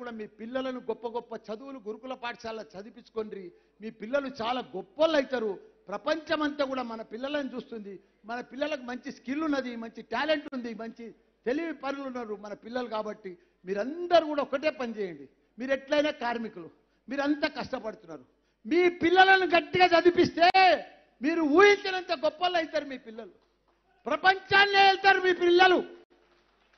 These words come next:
ఒక సత్య నాదెండ్ల మాదిరిగా ఇప్పుడు లండన్ ప్రైమ్ మినిస్టర్ ఎవరు అనుకుంటున్నావు?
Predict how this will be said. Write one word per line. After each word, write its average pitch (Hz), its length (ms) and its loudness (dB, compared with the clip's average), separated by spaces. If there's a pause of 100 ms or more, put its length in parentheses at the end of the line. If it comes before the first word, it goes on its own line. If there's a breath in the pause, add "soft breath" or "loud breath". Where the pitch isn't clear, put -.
(1300)
ఒక 320 120 -10 (100)
సత్య 302 260 -6 (140)
నాదెండ్ల 381 480 2
మాదిరిగా 349 420 0 (340)
ఇప్పుడు 294 180 -8 (100)
లండన్ 359 360 -2
ప్రైమ్ 330 220 -2
మినిస్టర్ 330 320 -4
ఎవరు 339 160 2
అనుకుంటున్నావు? 349 460 -6